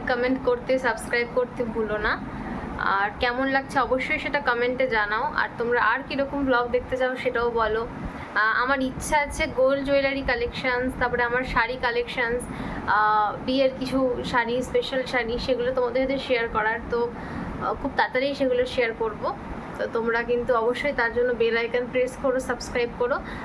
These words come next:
আর অনেক দিন ব্লগ আসছে না, আমি ঠিকমতো কন্টিনিউ করতে পারছি না, সেজন্য ভাবলাম যে চলো ছোট্ট একটা ব্লগ তোমাদের আপডেট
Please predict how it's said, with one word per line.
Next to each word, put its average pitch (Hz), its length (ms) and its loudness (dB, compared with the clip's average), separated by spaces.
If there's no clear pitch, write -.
আর - 180 2
অনেক 285 380 0
দিন 330 200 0
ব্লগ 277 260 4
আসছে 285 360 0
না, 294 240 0
আমি 233 420 2
ঠিকমতো 277 340 0
কন্টিনিউ 269 440 2
করতে 269 280 0
পারছি 254 340 0
না, 262 120 2
সেজন্য 254 420 2
ভাবলাম 240 460 0
যে 247 80 2
চলো 254 260 2
ছোট্ট 277 280 -2
একটা 269 240 0
ব্লগ 233 320 2
তোমাদের 240 240 2
আপডেট 220 340 0